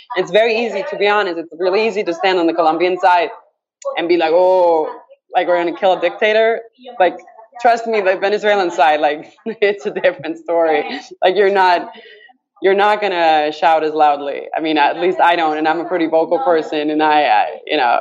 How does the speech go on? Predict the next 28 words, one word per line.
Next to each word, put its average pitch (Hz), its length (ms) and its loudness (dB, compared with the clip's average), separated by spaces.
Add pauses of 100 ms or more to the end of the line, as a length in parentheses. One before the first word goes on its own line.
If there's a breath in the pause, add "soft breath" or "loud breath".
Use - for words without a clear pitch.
(120)
I 170 100 2
kept 175 200 2
myself 175 380 0
to 180 60 -6
myself, 156 600 0 (200)
you 156 100 -14
know, 147 320 -6
while 165 120 4
I 151 100 4
was 160 100 -4
on 156 100 -4
the 156 80 -4
ground. 160 340 -2 (580 soft breath)
So, 180 760 0 (880)
like, 190 200 0
people 240 220 -6
are 220 160 2
very 180 260 0
wary 160 380 2
of, 151 80 2 (180)
of 147 120 -2
that, 160 360 2
and 208 100 -4
it 196 60 -4
also, 254 280 0
it 240 80 -6
doesn't 233 320 -2
really 226 280 2